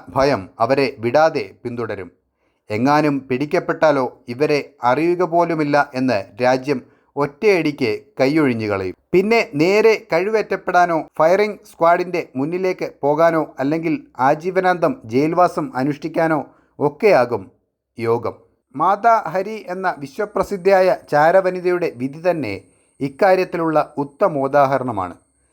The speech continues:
ഇന്ത്യൻ ചാരനെന്നാരോപിച്ച് പാകിസ്ഥാൻ തടവിലിട്ട സരബ്ജിത് സിംഗിൻ്റെയും കുൽഭൂഷൺ യാദവിൻ്റെയും കാര്യവും വ്യത്യസ്തമല്ല. പാകിസ്ഥാൻ്റെ മണ്ണിൽ ഇന്ത്യ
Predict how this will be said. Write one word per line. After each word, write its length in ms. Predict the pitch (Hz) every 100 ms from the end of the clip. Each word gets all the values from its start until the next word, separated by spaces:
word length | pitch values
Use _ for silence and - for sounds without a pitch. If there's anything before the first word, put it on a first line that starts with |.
| _ -
ഇന്ത്യൻ 360 | 113 151 180 170 135
ചാരനെന്നാരോപിച്ച് 960 | 160 160 170 170 165 156 165 160 - 120
പാകിസ്ഥാൻ 480 | 143 147 180 - 185 156 156
തടവിലിട്ട 480 | 156 175 180 165 165 - - -
സരബ്ജിത് 500 | 139 156 156 185 -
സിംഗിൻ്റെയും 480 | 175 170 131 110 90 - _ _ _
കുൽഭൂഷൺ 540 | 156 185 196 214 208 175 - 139
യാദവിൻ്റെയും 640 | 147 160 175 175 151 104 98 _ -
കാര്യവും 400 | 135 151 139 98 95
വ്യത്യസ്തമല്ല. 580 | 117 117 143 143 107 95 85 _ -
പാകിസ്ഥാൻ്റെ 580 | 170 185 233 - 247 247
മണ്ണിൽ 240 | 240 233 220 208 -
ഇന്ത്യ 200 | 160 196